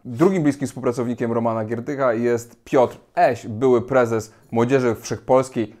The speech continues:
minister i poseł. Jak twierdzi prokuratura,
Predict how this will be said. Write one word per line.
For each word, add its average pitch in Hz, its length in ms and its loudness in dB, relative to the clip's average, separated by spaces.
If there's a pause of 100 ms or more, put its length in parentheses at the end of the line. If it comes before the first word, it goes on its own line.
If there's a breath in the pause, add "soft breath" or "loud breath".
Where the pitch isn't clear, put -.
minister 113 600 0 (220)
i 135 80 -4
poseł. - 380 -6 (160)
Jak - 60 -20
twierdzi 160 220 -4
prokuratura, 135 680 -6